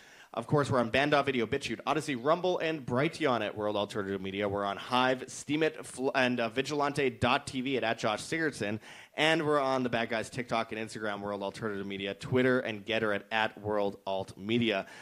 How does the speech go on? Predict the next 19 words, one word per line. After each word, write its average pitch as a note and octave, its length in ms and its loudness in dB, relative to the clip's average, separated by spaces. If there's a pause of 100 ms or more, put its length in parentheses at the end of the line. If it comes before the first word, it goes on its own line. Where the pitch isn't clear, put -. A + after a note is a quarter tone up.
(260)
Um, A2 380 4
we're A#2 140 2
on B2 80 2
all B2+ 140 4
the A#2+ 60 2
major A2+ 200 -2
podcast G#2+ 400 -4
platforms, B2 420 -4
Spotify, G#2+ 340 -4
Podbean, G#2+ 360 -4
Apple A2 180 -2
Podcasts, A2 640 -2 (100)
and D#3+ 300 0
Google E3+ 220 0
Podcasts. C3 400 -2
So B2 100 -4
give B2 140 -2
us B2 100 -2
a A#2 140 4